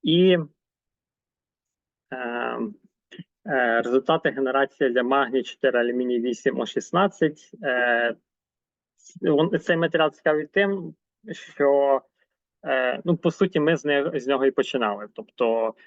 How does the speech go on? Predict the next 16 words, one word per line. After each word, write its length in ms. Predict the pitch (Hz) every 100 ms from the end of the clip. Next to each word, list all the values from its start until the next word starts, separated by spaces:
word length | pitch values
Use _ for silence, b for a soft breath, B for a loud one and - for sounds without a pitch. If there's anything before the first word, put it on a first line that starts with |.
| b
як 120 | -
ми 80 | 127
бачимо, 460 | 139 131 143 127
тут 240 | 123 139 -
наведено 480 | 127 123 120 120 117
дві 200 | 127 135
структури 540 | - 127 - 139 123
з 60 | 120
Materials 440 | 120 127 135 _
Project 500 | 220 226 185 - 165
і 460 | 143 139 139 139 131
чотири 380 | 135 131 147 139
структури 680 | - 131 - 151 147 135
з 380 | 117 110 117 117
кожної 380 | - 131 135 117
генерації 960 | 120 120 127 127 _ 123 117 117 117